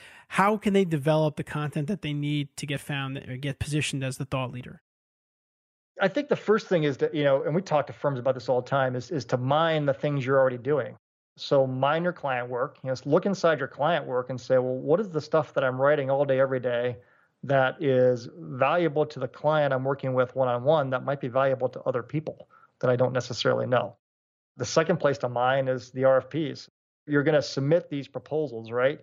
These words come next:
Speaker 2: And you're producing a proposal, and the questions that the client is asking you in the proposal is giving you the questions that other clients are asking themselves as well. And you're writing it once in a proposal. Why not write it once in an article and then point to it from a proposal?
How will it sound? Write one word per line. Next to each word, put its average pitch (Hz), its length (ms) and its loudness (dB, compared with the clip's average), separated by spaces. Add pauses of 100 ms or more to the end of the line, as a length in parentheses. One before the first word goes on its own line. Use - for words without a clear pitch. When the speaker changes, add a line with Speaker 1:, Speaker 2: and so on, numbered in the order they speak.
Speaker 2:
And 131 120 -8
you're 127 100 -4
producing 147 680 0
a 135 60 4
proposal, 127 800 0 (420)
and 135 140 4
the 127 60 -2
questions 180 580 0
that 143 200 2
the 143 100 2
client 147 380 0
is 123 60 -6
asking 143 440 -4
you 135 160 -2
in 127 60 -2
the 123 60 -6
proposal 120 600 -2
is 113 100 -6
giving 135 260 2
you 131 240 0 (420)
the 135 100 -4
questions 135 400 0
that 131 100 -6
other 156 220 2
clients 123 380 -6
are 123 80 -2
asking 120 260 -2
themselves 117 420 -4
as 117 100 -10
well. 117 400 -4 (460)
And 135 100 2
you're 131 140 4
writing 175 320 4
it 143 160 -4
once 156 360 0
in 135 80 0
a 127 40 -4
proposal. 127 560 0
Why 143 180 4
not 139 240 0
write 139 180 4
it 135 100 0
once 135 500 0
in 143 120 -6
an 127 80 0
article 131 560 0 (400)
and 127 380 0
then 127 260 4
point 151 340 -2
to 127 120 -4
it 123 100 -6
from 156 220 2
a 127 60 2
proposal? 123 580 -10